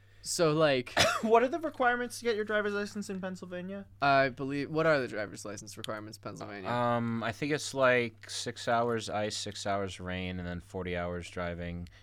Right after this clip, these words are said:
Speaker 3: and then the test and the par-, parallel parking stuff. And of
Speaker 1: Parallel
Speaker 3: course the written,
Speaker 1: parking. Do you
Speaker 3: yeah.
Speaker 1: guys have to do a K turn?
Speaker 3: Uh, no.
Speaker 1: Do you guys have to do, like, uh, like a, like a drive around the thing? Do you guys have to do, like, a par-, you do parallel parking, so
Speaker 3: Yeah,
Speaker 1: okay.
Speaker 3: parallel
Speaker 2: Okay.
Speaker 3: parking.
Speaker 1: So that's good. But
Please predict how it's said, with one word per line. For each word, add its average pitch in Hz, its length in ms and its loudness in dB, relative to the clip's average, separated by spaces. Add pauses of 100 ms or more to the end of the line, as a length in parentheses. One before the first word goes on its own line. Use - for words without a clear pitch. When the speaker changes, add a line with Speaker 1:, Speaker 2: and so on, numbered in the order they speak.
(100)
Speaker 3:
and 85 140 -8
then 85 140 -4
the 87 80 -6
test 87 540 -4
and 80 80 -10
the 80 60 -8
par-, - 260 -8
parallel 87 300 -6
parking 87 380 -10
stuff. 90 300 -6 (260)
And - 80 -20
of - 40 -18
Speaker 1:
Parallel 151 260 4
Speaker 3:
course 143 100 2
the 147 60 2
written, 139 220 4
Speaker 1:
parking. 131 180 -4
Do 139 100 -6
you 143 60 0
Speaker 3:
yeah. 151 40 2
Speaker 1:
guys 151 100 0
have 151 100 -2
to 143 60 -12
do 151 100 -4
a 139 40 -4
K 143 240 -4
turn? 147 360 -6 (680)
Speaker 3:
Uh, 85 200 -6
no. 85 240 -6 (160)
Speaker 1:
Do 139 80 -6
you 131 80 -2
guys 135 160 0
have 139 180 2
to 127 80 -12
do, 131 540 -2
like, 113 360 -4 (120)
uh, 107 340 -2 (160)
like 113 180 -6
a, 101 60 -10 (200)
like 117 180 -6
a 110 40 -12
drive 127 220 2
around 120 160 -2
the 117 60 -10
thing? 127 240 -2
Do 117 60 -6
you 113 60 -8
guys 113 140 -4
have 117 160 -10
to 147 80 -18
do, 120 160 -4
like, 107 220 -6
a 98 220 -8 (760)
par-, 143 220 -2
you 160 180 -2
do 185 140 -2
parallel 104 340 -2
parking, - 400 -10
so 104 160 -6
Speaker 3:
Yeah, 117 60 -2
Speaker 1:
okay. 120 140 -6 (120)
Speaker 3:
parallel 247 140 2
Speaker 2:
Okay. 247 140 -2
Speaker 3:
parking. - 180 -8
Speaker 1:
So - 180 -6
that's 147 220 0
good. 110 220 -6 (340)
But 151 240 2